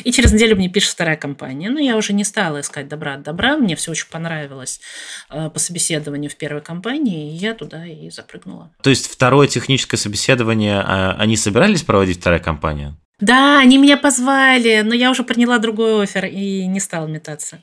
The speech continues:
Speaker 2: А почему ты сразу приняла оффер, зная, что еще тебя вторая компания может позвать?
Speaker 1: Ну, понимаешь, э, не так часто на жуна падают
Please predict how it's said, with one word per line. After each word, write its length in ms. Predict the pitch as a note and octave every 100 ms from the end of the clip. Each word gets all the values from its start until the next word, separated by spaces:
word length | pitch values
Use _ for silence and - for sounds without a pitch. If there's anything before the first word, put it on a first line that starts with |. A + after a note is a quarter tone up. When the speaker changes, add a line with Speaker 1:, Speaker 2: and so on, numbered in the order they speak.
| _
Speaker 2:
А 120 | A2+
почему 340 | A2+ A#2+ A#2+ C#3
ты 60 |
сразу 320 | - B2+ A#2+
приняла 560 | A2+ A2+ A2+ A2 A2+ G#2+
оффер, 320 | A2+ A#2 -
зная, 340 | G2 F#2+ G#2 G#2
что 180 | - G#2+
еще 180 | G2 F#2
тебя 140 | G2+
вторая 280 | F2+ G2+ G2
компания 420 | G2 F2+ F#2+ F#2
может 200 | F2 E2+
позвать? 420 | - E2+ E2 - _ _
Speaker 1:
Ну, 140 | - G3
понимаешь, 720 | - G#3 A#3+ D4 B3+ - -
э, 200 | - F#3
не 160 | F3+ G3+
так 180 | B3 C#4
часто 360 | - B3 B3
на 120 | G3 E3+
жуна 300 | - A3+ A#3
падают 480 | G#3+ A3 G3+ F#3